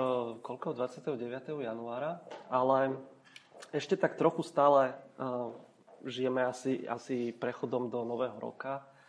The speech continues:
a zároveň spomínaním na to, že čo priniesol, eh, ten predchádzajúci. A možno otázkami, že čo nás očakáva v tomto ďalšom ešte stále. Ehm, tak ja by som sa chcel dnes,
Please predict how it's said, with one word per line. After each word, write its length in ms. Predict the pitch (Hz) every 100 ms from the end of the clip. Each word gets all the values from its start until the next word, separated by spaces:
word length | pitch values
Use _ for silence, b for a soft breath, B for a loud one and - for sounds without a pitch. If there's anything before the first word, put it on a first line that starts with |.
| b b b -
a 400 | 120 117 113 113
zároveň 400 | 120 123 120 117
spomínaním 560 | - 127 123 127 123 113
na 80 |
to, 160 | 113 123
že 160 | 113 113
čo 480 | - 123 113 113 - _ -
priniesol, 880 | 127 123 131 131 131 120 120 117 117
eh, 540 | - _ 113 107 110
ten 160 | - 120
predchádzajúci. 880 | 110 - 123 120 123 135 160 202 196 B B B B B B B _ _ _ 123
A 240 | 117 113 113
možno 480 | 127 120 120 110 107
otázkami, 460 | - 127 - 135 120
že 80 | 113 - _ _ _ _
čo 160 | - 135
nás 320 | 127 120 -
očakáva 560 | 135 131 135 - 113 110
v 80 | -
tomto 240 | 120 117
ďalšom 680 | 110 104 107 - 147 156 -
ešte 240 | 120 - 120
stále. 480 | - 110 117 165 - B B B B B B _
Ehm, 640 | - 123 123 120 123 120 120 120 _ _ _ _ _ - - - - -
tak 160 | 131 139
ja 80 |
by 80 | 151
som 160 | 170 185
sa 80 | 160
chcel 240 | - 143
dnes, 240 | 135 139